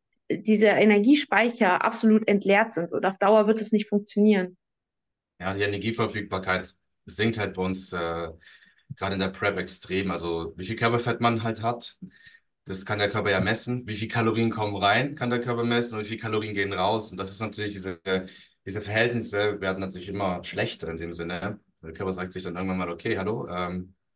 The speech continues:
Speaker 2: da kommt zu wenig rein.“ Und dann, äh, schaltet sich das Überlebens-, äh, Mecha-, der Überlebensmechanismus sehr schnell ein. Und was ich noch dazu sagen wollte, ist, ähm,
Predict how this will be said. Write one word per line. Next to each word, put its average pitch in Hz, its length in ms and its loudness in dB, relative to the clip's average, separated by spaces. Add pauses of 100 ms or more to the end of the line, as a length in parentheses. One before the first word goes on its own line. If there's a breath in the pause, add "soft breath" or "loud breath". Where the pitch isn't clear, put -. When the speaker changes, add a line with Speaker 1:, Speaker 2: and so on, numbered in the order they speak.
Speaker 2:
da - 80 -10
kommt - 420 -8
zu - 180 -6
wenig 101 320 -2
rein.“ 101 340 2 (640 soft breath)
Und 92 120 -6
dann, 95 180 0
äh, 92 140 2
schaltet 98 300 -4
sich 98 140 -8
das 95 140 -8
Überlebens-, 95 560 -2
äh, - 100 -8
Mecha-, 92 260 -8 (120)
der 82 120 -4
Überlebensmechanismus 92 1000 -4
sehr 87 120 -4
schnell 85 240 -8
ein. 92 160 -2
Und 95 160 -4 (320 loud breath)
was 98 100 -4
ich 120 60 -2
noch 123 100 0
dazu 107 200 -4
sagen 110 340 -2
wollte, 98 260 0
ist, 92 240 -2
ähm, 85 480 -8